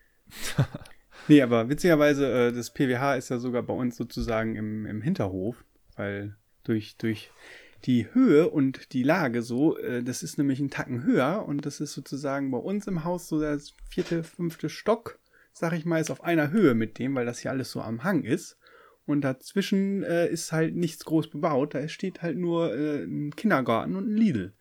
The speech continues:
Speaker 2: Und so, äh, der schallt und man kann da eigentlich, eigentlich gut hingucken. Deswegen haben wir da auch schön mit der Perspektive gefilmt, dass man auch sieht, dass man hier wirklich um die Ecke wohnt.
Speaker 1: Ja.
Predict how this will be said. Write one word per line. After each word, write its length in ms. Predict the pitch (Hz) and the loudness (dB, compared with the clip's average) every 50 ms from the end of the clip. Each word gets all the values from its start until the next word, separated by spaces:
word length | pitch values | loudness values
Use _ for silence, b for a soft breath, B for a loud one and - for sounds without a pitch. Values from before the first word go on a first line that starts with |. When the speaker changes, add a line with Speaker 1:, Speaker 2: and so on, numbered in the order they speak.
| b b b b b b b b b b _ | b b b b b b b b b b _
Speaker 2:
Und 140 | - 139 143 | -2 -2 0
so, 340 | 147 147 147 151 156 151 147 | 2 2 4 4 2 2 0
äh, 200 | - 92 147 139 | -4 -6 -6 -4
der 140 | 139 131 | -4 -4
schallt 440 | - - - 180 180 190 202 208 - | -4 -2 -2 0 0 0 0 -2 -2
und 180 | - 165 165 156 | -4 -4 -4 -4
man 120 | - 147 | -4 -6
kann 160 | - - 160 | -4 -2 -2
da 40 | 151 | -2
eigentlich, 220 | 135 170 160 - - | -2 -2 -4 -6 -6
eigentlich 300 | 190 214 202 - - - | -6 -6 -6 -8 -6 0
gut 180 | - 254 233 | 2 2 2
hingucken. 640 | - 226 202 - - 131 110 - - 120 160 202 - _ _ _ _ _ _ _ b b b b b b b b b b b b b _ _ _ _ - | 4 2 0 2 2 2 0 2 0 -2 -2 -2 -4 _ _ _ _ _ _ _ b b b b b b b b b b b b b _ _ _ _ -4
Deswegen 400 | 180 160 - 220 190 151 131 127 131 | -4 -2 2 4 4 6 4 4 2
haben 140 | 143 147 | 2 2
wir 80 | 147 143 | 0 0
da 120 | 139 135 | -2 -2
auch 180 | 82 143 147 - | -4 -4 -6 -8
schön 220 | - - 190 185 180 | -4 -2 0 2 2
mit 100 | 175 - | 2 2
der 80 | 175 | 0
Perspektive 640 | 160 - 175 165 156 - 165 147 - - 208 160 139 113 | 0 2 0 0 0 0 -2 0 2 2 4 4 4 4
gefilmt, 400 | 123 117 - - 151 156 160 165 | 4 2 4 6 6 6 6 2
dass 140 | 156 - | 0 -2
man 100 | - - | -2 -2
auch 120 | - 127 - | -2 -2 0
sieht, 220 | - 208 165 - | 0 0 2 0
dass 160 | 156 143 - | 0 0 2
man 140 | 160 151 147 | 0 0 2
hier 200 | 143 156 151 143 | 2 0 0 0
wirklich 260 | 160 160 - 135 - | 0 -2 -2 -4 -4
um 80 | 110 101 | -4 -4
die 60 | 98 104 | -2 -4
Ecke 300 | 95 104 - 104 92 101 | -4 -6 -6 -8 -8 -8
wohnt. 260 | 92 85 95 101 - - _ _ _ _ _ _ _ _ - - - - - - _ _ | -8 -10 -10 -12 -14 -18 _ _ _ _ _ _ _ _ -20 -20 -20 -20 -20 -20 _ _
Speaker 1:
Ja. 200 | - 131 117 - | -4 -2 -2 -2